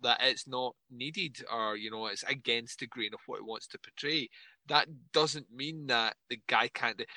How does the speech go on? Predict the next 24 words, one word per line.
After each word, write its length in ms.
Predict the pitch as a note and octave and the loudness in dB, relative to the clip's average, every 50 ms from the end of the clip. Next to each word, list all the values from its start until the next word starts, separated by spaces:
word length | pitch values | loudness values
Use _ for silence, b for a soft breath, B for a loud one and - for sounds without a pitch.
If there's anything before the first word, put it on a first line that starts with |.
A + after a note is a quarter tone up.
| B B B | B B B
he 240 | C#3+ D#3 E3+ D#3 D3 | -6 0 4 4 4
is 120 | C#3 B2+ | 6 6
an 140 | D#3 C3 B2+ | 4 4 4
incredibly 1160 | C3 C3 B2+ A#2+ - - - - - G#2+ A2+ A#2+ B2+ C#3+ C#3+ C3 B2 G2+ A2+ A2 G#2 F#2+ - _ _ _ _ _ _ _ _ _ _ _ _ - - | 2 -2 -2 -4 -6 -6 -6 -6 -6 -4 0 4 4 4 4 4 0 -2 0 -4 -4 -4 -6 _ _ _ _ _ _ _ _ _ _ _ _ -8 0
gifted 520 | - B2 - - - A#2 G#2+ - - - - _ _ _ _ _ | 0 0 0 0 -4 -6 -6 -6 -8 -14 -18 _ _ _ _ _
individual. 640 | A#2+ A#2 A2+ G#2+ G2 G#2+ G#2+ F#2+ - G#2 F#2 F2 - _ _ _ _ _ | -8 -8 -6 -8 -6 -6 -6 -6 -6 -8 -8 -10 -12 _ _ _ _ _
And 100 | A#2 B2 | 0 0
I'm 100 | C3+ C3+ | 2 4
not 100 | C3 B2+ | 2 2
even 140 | A#2 A#2 G#2+ | 2 0 -6
just 180 | - - - | -6 -6 0
saying 260 | - A#2 G#2+ G2+ G2 F2+ - | 0 0 0 0 -4 -8 -6
filmmaker 480 | G#2 G2+ G#2 G#2+ G#2+ G#2+ G2 - - | -6 -6 -6 -4 -6 -6 -6 -6 -6
or 220 | G#2+ G2 F#2+ F#2 F#2 | -4 -4 -2 -2 -2
anything. 340 | G2 G2+ G2 - - G#2 G2 | 0 -2 -2 -4 -4 -6 -4
He 240 | G2 G#2+ G#2+ G#2 G2+ | -2 0 0 0 0
is 100 | G2 G#2+ | -2 -6
incredibly 580 | G#2 G2 - - A2+ A2 A2 A2+ G2+ A2+ G#2 | -10 -10 -6 0 0 2 2 0 -2 -4 -4
gifted, 460 | F2+ G#2 G2 - _ - G2 F#2 E2+ - _ | -4 -4 -6 -6 _ -6 -6 -6 -6 -10 _
and 300 | - G#2+ G#2+ G#2 G#2 G2+ _ _ b b b b b b | -6 -4 -2 -2 -4 -6 _ _ b b b b b b
he 140 | C3+ B2 | 0 0
is, 160 | A#2+ - - - | 0 0 -2 -2
<laughs> 40 | - | -2
like, 300 | D3 C3+ C#3+ - C3+ | -2 -2 -2 -4 -8